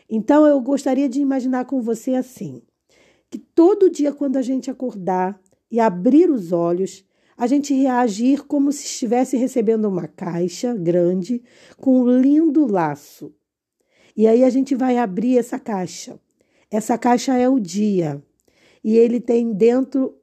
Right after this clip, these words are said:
um presente. Entender que cada dia é um presente novo que o Senhor dá pra gente é simplesmente maravilhoso e revigora.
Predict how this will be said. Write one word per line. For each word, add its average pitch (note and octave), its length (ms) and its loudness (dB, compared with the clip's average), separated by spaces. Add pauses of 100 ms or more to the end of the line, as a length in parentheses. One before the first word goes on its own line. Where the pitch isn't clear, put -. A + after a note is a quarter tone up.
um C4 220 -2
presente. G3 1300 0 (680)
Entender C#4 760 4
que G#3+ 120 -16
cada C#4 440 -2
dia G#3+ 480 -6 (140)
é A#3+ 160 0
um C4 160 2
presente B3+ 760 0
novo F#3 680 -2
que B3+ 120 -6
o C4 40 -2
Senhor A#3 480 0
dá G#3 320 -2
pra F#3 200 -6
gente F#3+ 440 -4
é - 60 -4
simplesmente G3 1000 -4 (380)
maravilhoso G#3 1120 0 (300)
e A3+ 120 -4
revigora. F#3 1120 0